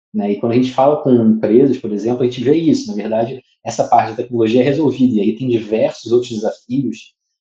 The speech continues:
ah, tanto regulatórios quanto até mesmo como adaptar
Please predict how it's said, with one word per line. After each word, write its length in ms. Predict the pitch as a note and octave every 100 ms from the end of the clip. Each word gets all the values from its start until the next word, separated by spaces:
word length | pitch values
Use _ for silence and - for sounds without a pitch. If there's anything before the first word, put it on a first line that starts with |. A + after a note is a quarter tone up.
| _ -
ah, 680 | G#2 G#2 G2+ G2 G2 F#2+ -
tanto 760 | - A2+ B2 A#2+ A#2+ A2+ G#2+ G#2+
regulatórios 960 | A2 G#2+ A2 G2 - A2 A#2+ A#2 A2 -
quanto 280 | A2 A2 A2
até 200 | B2 A2
mesmo 340 | A2+ A2+ A2
como 340 | - B2 B2+ A#2+
adaptar 600 | A2 G#2+ - A2 A2